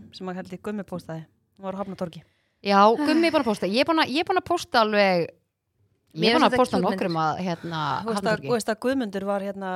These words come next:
Speaker 1: the chiropractor, nei, chiropractor, Instagrammer of the month í Blöðkastinu.
Speaker 2: Já, veistla
Speaker 1: Hann er
Speaker 2: maður.
Speaker 1: búin að vinna það núna
Speaker 2: Já.
Speaker 1: tvisvar í röð, held ég.
Speaker 2: Það er, það er staðan.
Speaker 3: Það er,
Speaker 1: Mm,
Speaker 3: það er
Speaker 1: mm,
Speaker 3: stórt.
Speaker 1: það er hann
Speaker 2: Það er stórt.
Speaker 1: alvörunni influencer.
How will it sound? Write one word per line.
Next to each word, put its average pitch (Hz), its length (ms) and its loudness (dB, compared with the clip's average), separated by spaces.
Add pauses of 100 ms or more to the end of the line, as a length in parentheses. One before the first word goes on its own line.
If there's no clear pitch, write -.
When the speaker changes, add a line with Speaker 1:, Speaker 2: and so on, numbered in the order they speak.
(120)
Speaker 1:
the 185 100 -8
chiropractor, 202 640 -8 (100)
nei, 185 200 -14
chiropractor, 185 640 -12
Instagrammer 196 640 -6
of 175 100 -8
the 175 80 -8
month 190 340 -4
í 190 120 -12
Blöðkastinu. 202 600 -8 (420)
Speaker 2:
Já, 143 160 -10 (140)
veistla 147 400 -12
Speaker 1:
Hann 196 140 -6
er 196 40 -8
Speaker 2:
maður. - 20 -16
Speaker 1:
búin 196 140 -6
að 196 40 -6
vinna 214 220 -6
það 202 140 -6
núna 208 260 -8 (140)
Speaker 2:
Já. 156 80 -12
Speaker 1:
tvisvar 202 220 -4
í - 20 -12
röð, 240 160 -4
held 240 140 -10
ég. 170 100 -8 (260)
Speaker 2:
Það 202 220 -14
er, - 60 -12 (120)
það 226 120 -10
er 180 60 -8
staðan. 147 380 -12
Speaker 3:
Það 190 160 -8
er, 180 60 -4
Speaker 1:
Mm, 185 220 -10
Speaker 3:
það - 20 -16
er 208 100 -6
Speaker 1:
mm, 190 80 -6
Speaker 3:
stórt. 254 160 -2
Speaker 1:
það 185 180 -4
er 208 100 -4
hann 208 120 -4
Speaker 2:
Það 233 120 -4
er 196 40 -2
stórt. 220 120 0
Speaker 1:
alvörunni 202 420 -2
influencer. 196 520 -8